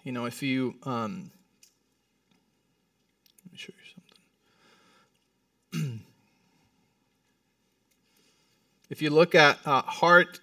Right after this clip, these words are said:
and mouth are always connected, okay? It's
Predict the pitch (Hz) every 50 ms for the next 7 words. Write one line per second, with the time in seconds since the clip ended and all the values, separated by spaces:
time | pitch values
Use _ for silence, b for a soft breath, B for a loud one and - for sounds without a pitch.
0 | _ _ - 147 147 143 139 139 135 135 135 135 - - 147 143 135 127 120 117
1 | - - 156 147 143 139 139 139 135 131 - - 135 123 110 101 - - - -
2 | - _ _ _ _ - 131 131 139 160 b b b b b b b b b -
3 | 135 131 - - - -